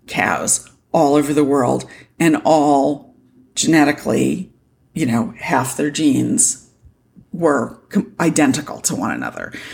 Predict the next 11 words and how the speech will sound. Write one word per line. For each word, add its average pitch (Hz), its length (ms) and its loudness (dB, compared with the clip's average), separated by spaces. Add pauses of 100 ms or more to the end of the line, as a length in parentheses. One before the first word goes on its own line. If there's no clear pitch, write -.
(160)
So, - 340 2
and 175 120 2
in 165 140 2
fact, - 420 0
dairy 165 240 4
cows 131 580 -2
are, 139 540 0
um, 131 300 0
Holsteins 160 580 2
in 127 100 -4
particular, 123 640 -6